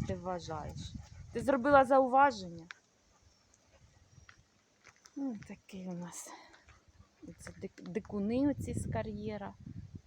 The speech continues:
Хоча в кар'єрі її теж не встиг ніхто образити, вона ще маленька була.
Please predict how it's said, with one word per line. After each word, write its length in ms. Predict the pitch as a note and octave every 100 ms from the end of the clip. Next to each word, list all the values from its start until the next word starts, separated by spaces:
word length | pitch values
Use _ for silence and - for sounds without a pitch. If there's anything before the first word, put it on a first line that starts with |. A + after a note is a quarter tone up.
| - - - - - - - -
Хоча 300 | F#3+ - G#3
в 120 | -
кар'єрі 380 | G3+ G#3 A#3 A3
її 140 | G#3
теж 340 | - A#3 A#3 G#3+
не 320 | G3 G3+ G#3
встиг 380 | - - G#3+ G3
ніхто 360 | G3 - G#3
образити, 580 | G3 G#3+ A3+ F#3 E3 F3
вона 180 | F3 F3
ще 200 | - F3
маленька 600 | F3 E3 G3 A3 G3 F#3+
була. 440 | E3+ F3+ F3+ F3+